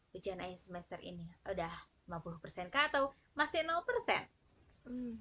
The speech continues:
Speaker 2: kalau nol persen enggak juga sih ya. Karena kalau, ya,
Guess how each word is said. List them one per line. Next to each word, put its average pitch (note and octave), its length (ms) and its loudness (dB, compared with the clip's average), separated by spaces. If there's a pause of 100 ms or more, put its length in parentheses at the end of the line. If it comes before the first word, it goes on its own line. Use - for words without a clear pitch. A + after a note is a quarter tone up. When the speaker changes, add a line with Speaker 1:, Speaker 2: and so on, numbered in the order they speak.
(120)
Speaker 2:
kalau A3+ 160 0
nol A#3 240 0
persen C4+ 320 -8
enggak A3 320 0
juga B3 400 4
sih A3 160 0
ya. G#3 80 2 (320)
Karena C#4 240 2 (400)
kalau, B3 480 8 (480)
ya, D#4+ 480 0